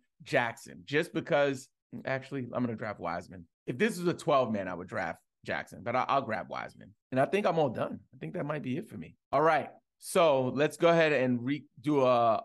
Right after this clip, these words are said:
update on the recap of where we were.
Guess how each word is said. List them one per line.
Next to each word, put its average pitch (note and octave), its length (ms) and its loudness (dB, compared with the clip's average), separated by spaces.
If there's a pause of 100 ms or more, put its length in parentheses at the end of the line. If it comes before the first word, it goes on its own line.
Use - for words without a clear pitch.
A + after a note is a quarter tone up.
update C#3+ 460 2
on A#2+ 480 -2
the A#2 100 -4
recap C3 640 2
of A#2 120 -4
where A#2+ 180 0
we A2 120 0
were. D3 420 2